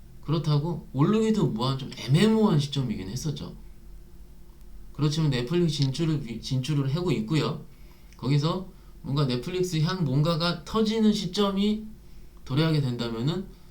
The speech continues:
스튜디오 드래곤도 터지는 시점이 되지 않을까라고 미리 선제적으로 우리가 공부를 해보는 거예요.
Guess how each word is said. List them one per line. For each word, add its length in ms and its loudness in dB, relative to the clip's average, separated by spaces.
스튜디오 360 -2
드래곤도 560 -4
터지는 300 2
시점이 480 -4
되지 240 -4
않을까라고 1300 -6
미리 240 2
선제적으로 640 0
우리가 180 -6
공부를 480 -6
해보는 280 0
거예요. 220 -6